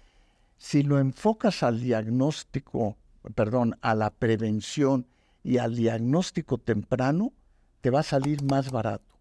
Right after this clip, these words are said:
Eso no quiere decir que no deba aumentar el gasto del Producto Interno, eh, bruto dedicado a salud. Yo creo que sí debería aumentar, definitivamente debería aumentar.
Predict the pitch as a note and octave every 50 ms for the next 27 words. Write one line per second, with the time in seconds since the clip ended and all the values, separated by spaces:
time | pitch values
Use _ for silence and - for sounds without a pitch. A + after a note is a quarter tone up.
0 | _ _ _ _ _ _ _ - C3+ B2+ D#3+ E3 E3 D#3+ D#3 - F3 D#3+ D#3 B2+
1 | - - - D3 D#3 E3+ - - - A#2 B2 C3 C3+ C3+ C3 C3 C3 B2 A#2 A#2
2 | A2 A2 G#2+ - - B2 B2 B2 B2 A2+ A2 A#2 B2 B2 - - - - B2 A2
3 | F2 - - - A#2 A#2+ A#2+ A#2 - - - C3 B2 - - A#2+ A#2+ C3 C#3 C#3
4 | - - _ _ _ _ _ _ _ _ _ - - F#2+ - - F#2 A#2+ B2+ B2+
5 | C3+ B2+ B2+ B2 - - - A#2+ A#2 A#2 - - - - A#2 A2+ G#2 A#2 A#2 -
6 | D#3 - A2 A#2+ A#2+ B2 A#2 A2+ - - - - A#2+ C3 C#3 E3 D#3 C#3 B2+ A2+
7 | - - B2 B2 A#2 - - - A2 - - - C#3+ C3+ B2 B2 A2 A2 A#2 -
8 | - B2+ A#2 G#2 G2+ _ _ _ _ _ _ _ _ - - G#2 G#2+ G#2+ G#2+ G#2
9 | G#2 G#2 A2 - - A#2+ A#2+ B2 B2+ - _ _ _ _ _ - - A2+ A2 -
10 | - A#2+ A2+ A2 G2+ - - C3 C3+ C3 C3 B2 B2 - C3 A2 G#2+ - - -
11 | B2+ A#2+ - - - D#2 C#2+